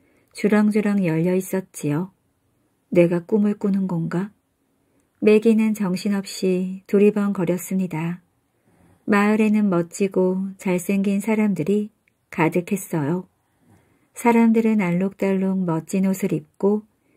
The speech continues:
새 깃털을 꽂거나 보석으로 만든 장신구를 하고 있었지요. 하지만 웬일인지 마을 사람들은 모두 슬퍼 보였습니다. 아이들은 훌쩍이며 엄마 품에 안겨 있었고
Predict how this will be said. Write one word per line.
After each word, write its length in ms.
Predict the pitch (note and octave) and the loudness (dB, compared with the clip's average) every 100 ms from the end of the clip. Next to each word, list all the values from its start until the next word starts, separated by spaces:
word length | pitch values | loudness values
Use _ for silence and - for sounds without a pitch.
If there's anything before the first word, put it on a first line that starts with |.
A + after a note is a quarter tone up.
| _ _ | _ _
새 360 | - A#3 A#3 A#3 | -4 2 4 2
깃털을 560 | A3 E3+ G#3 G3 G3 | 0 -2 -2 -2 -2
꽂거나 800 | G3 G#3+ - F#3+ F3+ F3 F3+ F#3+ - _ | 0 -2 0 -2 0 -2 -2 -6 -14 _
보석으로 580 | G3 F#3+ A3 G#3+ G#3+ G3+ | 0 2 2 2 2 0
만든 400 | F#3 F3+ F#3 F#3 | 0 -2 -2 -4
장신구를 800 | F3+ D3+ E3 G#3+ G#3+ G#3+ G#3 A3 | -4 -2 -2 0 0 2 0 -2
하고 200 | A3 A3 | 0 0
있었지요. 760 | G#3+ G3 F#3+ - D3+ D3+ F3 _ _ _ _ _ _ _ _ _ _ | -2 -6 -8 -10 -6 -4 -6 _ _ _ _ _ _ _ _ _ _
하지만 540 | B3 A#3 A#3+ A3+ A3+ | 0 2 4 4 4
웬일인지 920 | F3+ E3+ F#3 G#3 G3 F#3 F#3 F3 F#3 - _ _ _ _ | 2 0 0 -2 -2 -2 -2 -2 -4 -8 _ _ _ _
마을 340 | F#3+ F#3+ G3+ | 2 2 2
사람들은 840 | A3 A#3 A3 G#3+ G3+ G3 G3 F#3+ G3 | 0 2 2 2 0 0 -2 -2 2
모두 480 | F3 E3+ F3 F3+ F#3 | 2 4 0 -2 -6
슬퍼 420 | - - A#3 A3+ A3+ | -2 2 4 2 2
보였습니다. 880 | G#3+ G#3 G#3 G3+ G3 D3+ D#3 E3+ - _ _ _ _ _ _ _ _ | 2 0 -2 -4 -4 -4 -6 -8 -14 _ _ _ _ _ _ _ _
아이들은 640 | - G3+ G#3 G#3+ G#3 G#3 A3 | 0 2 2 2 0 0 2
훌쩍이며 1040 | A#3 A#3 A3 A3 G3 F#3 F3+ F#3 F#3+ G3 | 0 0 0 0 -2 -2 -2 -2 -6 -6
엄마 380 | D#3+ F3 F3+ F#3+ | -2 0 0 -2
품에 340 | G3 G3+ F#3+ | -2 0 0
안겨 320 | F3 D#3+ F3+ | 0 -2 0
있었고 680 | F3+ F3 D#3+ D#3 - G#3+ A3 | -2 -2 -8 -8 -4 -4 -4